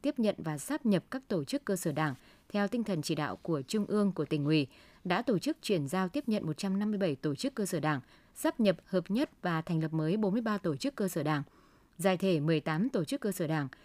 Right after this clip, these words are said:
quyết định chỉ định tham gia cấp ủy và kiện toàn các chức danh bí thư, phó bí thư, ủy viên Ban Thường vụ, chủ nhiệm, phó chủ nhiệm Ủy ban Kiểm tra cấp ủy cơ sở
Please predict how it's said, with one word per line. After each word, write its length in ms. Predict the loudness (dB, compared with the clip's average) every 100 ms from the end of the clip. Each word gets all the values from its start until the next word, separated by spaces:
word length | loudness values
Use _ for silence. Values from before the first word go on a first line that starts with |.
| -20 -8 -2
quyết 140 | 0
định 160 | 2 -2 -6
chỉ 180 | 0 2
định 240 | 2 0
tham 220 | -2 -2 -2
gia 160 | -2
cấp 160 | -2 0
ủy 260 | 2 2 0 -12 _
và 180 | 0 0
kiện 240 | 2 -2
toàn 220 | 0 -2 0
các 160 | -2
chức 140 | -4 -2
danh 260 | 0 0 0
bí 140 | -2
thư, 280 | 2 2 0 -4 -6
phó 140 | -2
bí 100 | -2
thư, 260 | 2 2 2 -4 -10 0
ủy 140 | 2
viên 280 | 2 0 2
Ban 140 | 0
Thường 180 | 0 0
vụ, 220 | 2 2 0 -12 _
chủ 160 | 0 2
nhiệm, 240 | 4 2 0 _ _ _ 0
phó 200 | 2 4
chủ 100 | 2
nhiệm 200 | 2 2
Ủy 100 | 0
ban 200 | 0 -2
Kiểm 220 | 0 -2
tra 200 | -2 -2
cấp 160 | 0 0 2
ủy 140 | 0
cơ 180 | 2 0
sở 220 | 2 0